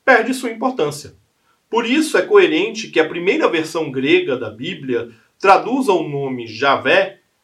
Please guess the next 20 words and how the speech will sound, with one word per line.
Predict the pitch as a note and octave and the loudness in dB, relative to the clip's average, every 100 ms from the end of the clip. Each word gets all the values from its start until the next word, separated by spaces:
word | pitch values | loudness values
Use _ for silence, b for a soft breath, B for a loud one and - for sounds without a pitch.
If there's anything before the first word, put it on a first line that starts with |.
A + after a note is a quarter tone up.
| _ | _
com | A3+ A3+ A#3 | 6 6 8
o | |
apelativo | A#3 A#3 A3+ G#3 - G3 G#3+ A3 G#3+ | 4 6 6 6 2 -8 -10 -12 -14
Senhor, | - B3 F#3 F#3+ G3 - _ _ _ _ | -6 -2 2 2 2 -6 _ _ _ _
Kyrios. | - C4+ C4+ C#3+ B2 - - - _ _ _ _ _ - | -14 -12 -10 -10 -12 -14 -20 -20 _ _ _ _ _ -12
Um | |
fenômeno | F#4 E4+ G3 A#3 A3+ F3+ | -4 -2 2 4 4 0
análogo | D#3+ C3+ D3+ A3 D3 - - | -2 2 2 2 0 -6 -8
ocorre | D4 D#4 A#3 B3+ | -6 2 2 2
nos | C4+ A#3+ | -2 -6
escritos | B3+ C4 C4 | -6 -6 -4
de | C4 | -6
Qumran, | C4 D#4 F#3+ A3+ A#3 - b b b b | -6 -4 0 0 -2 -8 b b b b
nos | A3+ C4 | -4 -4
quais | - E3+ F#3+ - | 0 4 4 2
se | A#3 | -6
utiliza, | - D#3+ F#3 G#3 | -8 -6 -4 -4
sobretudo, | - D#3+ C3+ G#3+ C4 - - | -4 -4 -4 -4 -6 -8 -2
El, | F3+ G3+ B2+ F#2+ _ _ _ | 2 4 2 -6 _ _ _
Deus. | _ - D#3+ G3+ - - | _ 0 4 4 2 -10